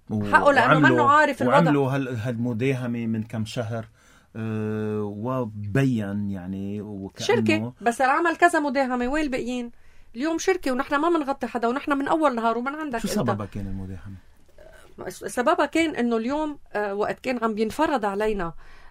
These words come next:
Speaker 2: آه، نبيع على سعر الدعم ونحن البضاعة منا مدعومة. ك-، في شيء نحن طلعنا قرار إنه ما لح-، رح نقسم مستودعاتنا.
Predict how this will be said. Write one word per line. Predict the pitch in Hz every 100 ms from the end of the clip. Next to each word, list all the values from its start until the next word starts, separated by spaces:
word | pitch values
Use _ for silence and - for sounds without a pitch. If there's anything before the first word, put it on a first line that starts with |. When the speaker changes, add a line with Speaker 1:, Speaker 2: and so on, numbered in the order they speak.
| -
Speaker 2:
آه، | 175 175 165 165 160 160 - - 165
نبيع | 175 226 202
على | 185 190
سعر | 202 185
الدعم | 180 202 185 180
ونحن | 196 -
البضاعة | 190 175 165 180 165
منا | 170 165
مدعومة. | 156 131 147 190 - - - - -
ك-، |
في | 247 349
شيء | - 240
نحن | 285 233
طلعنا | 214 214 277 285 269
قرار | 220 208 220 - 220
إنه | 220 226 277 - - -
ما | 226 320
لح-، | 349 277 - - 202 202
رح | 196 240
نقسم | 294 254 254
مستودعاتنا. | 240 - 233 208 180 180 180